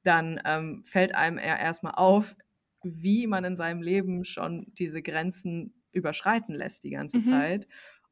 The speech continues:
Speaker 1: Und dann passiert das eben häufig, weil man sich dann eben dadurch ja auch einfach bedroht fühlt. Es ist ja eine,
Speaker 2: Mhm.
Speaker 1: ne, Grenzüberschreitung ist im Endeffekt 'ne Bedrohung
Speaker 2: Mhm.
Speaker 1: der Sicherheit, ne? Und dann passiert das schnell, dass man in diesen Fight-and-Flight-Modus fällt. Also,
Speaker 2: Ja.
Speaker 1: dass man halt, ne, in diese, diesen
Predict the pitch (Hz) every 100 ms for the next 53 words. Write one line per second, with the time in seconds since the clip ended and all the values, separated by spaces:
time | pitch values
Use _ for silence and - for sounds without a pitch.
0 | - 180 175 180 196 185 185 190 170 175
1 | 175 185 240 - 165 233 - - _ -
2 | 165 160 156 151 - 147 127 165 160 156
3 | 160 156 160 - 147 - 151 151 - -
4 | - 185 226 - 98 185 208 - 151 -
5 | 240 220 214 240 302 175 180 151 185 -
6 | 180 - 156 170 175 160 - 135 147 165
7 | 160 _ 156 151 - 165 185 185 185 -
8 | - 226 214 254 165 165 202 214 156 151
9 | 156 180 156 165 202 - - - - 180
10 | 165 165 170 226 226 185 - 196 190 175
11 | 180 170 170 170 170 170 165 180 175 170
12 | 240 254 131 139 143 - - 143 165 208
13 | 165 254 208 165 160 160 160 156 - 185
14 | 175 170 165 170 165 156 165 165